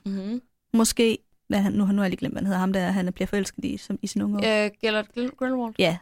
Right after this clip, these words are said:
Speaker 2: havde han nu været en Gennel-, Gellert Grindelwald, kunne det jo godt være, at han havde ansat Voldemort.
Speaker 1: Ja, ja, selvfølgelig.
Speaker 2: Men ja, der har Dumbledore jo så en, en, allerede der en formodning om, at han nok ikke har helt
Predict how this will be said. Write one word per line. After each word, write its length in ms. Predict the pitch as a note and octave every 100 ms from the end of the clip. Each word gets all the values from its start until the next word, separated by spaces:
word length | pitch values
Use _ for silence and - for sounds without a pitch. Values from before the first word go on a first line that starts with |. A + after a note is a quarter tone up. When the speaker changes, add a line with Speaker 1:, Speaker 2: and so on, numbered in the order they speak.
| -
Speaker 2:
havde 80 | B3+
han 80 |
nu 60 | C#4
været 120 | C4
en 60 | A3+
Gennel-, 340 | A3 G#3 G#3+ -
Gellert 260 | G#3+ G3+ -
Grindelwald, 680 | G#3+ A3 B3+ A#3 F#3 D#3+ D#3+ - _ _
kunne 120 | -
det 40 | C#4+
jo 160 | D4+
godt 160 | E4 C#4
være, 80 | G#3
at 60 |
han 100 | F#3+
havde 140 | F3+ F3
ansat 440 | D#3+ - D3+ - _ _ _ -
Voldemort. 360 | F3 C3 - - _
Speaker 1:
Ja, 60 | F#3+ G#3+ D#4+
ja, 40 | B3
selvfølgelig. 380 | - _ G3+ C#4+ - _ _ _
Speaker 2:
Men 120 | G#3+ G3
ja, 120 | G3 - _ _ -
der 100 | A#3
har 200 | A3+ A3+
Dumbledore 720 | A3 A3 G#3+ F3+ G3+ - F#3
jo 60 | F#3+
så 140 | -
en, 320 | F#3+ - F#3+ G#3 _ -
en, 120 | - -
allerede 260 | G#3 G3
der 220 | G3 F#3+ -
en 380 | F#3 - - G3+ -
formodning 460 | G#3+ A3+ G#3 F#3
om, 160 | F3+ F3
at 100 | F#3
han 140 | F#3
nok 180 | F3+ F#3+
ikke 140 | F#3+ -
har 80 |
helt 360 | F#3+ G#3 G3 -